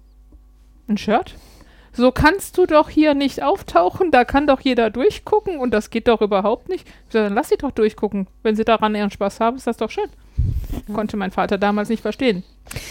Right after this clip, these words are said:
Speaker 2: Ja, ich meine, als moralisch gut erzogenes Mädchen auf dem Lande wie in der Stadt zeigst du nicht deine sexuellen Reize, weil dann bist du ja sofort Gesellschaft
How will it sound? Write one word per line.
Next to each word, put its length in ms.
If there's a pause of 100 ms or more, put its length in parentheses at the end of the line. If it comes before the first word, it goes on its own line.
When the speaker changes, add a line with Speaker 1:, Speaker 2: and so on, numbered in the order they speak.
(340)
Speaker 2:
Ja, 200
ich 140
meine, 260
als 240
moralisch 720
gut 240
erzogenes 680
Mädchen 440
auf 100
dem 160
Lande 320
wie 160
in 80
der 100
Stadt 560 (380)
zeigst 480
du 160
nicht 500
deine 200
sexuellen 560
Reize, 580
weil 320
dann 160
bist 240
du 40
ja 200
sofort 720 (560)
Gesellschaft 680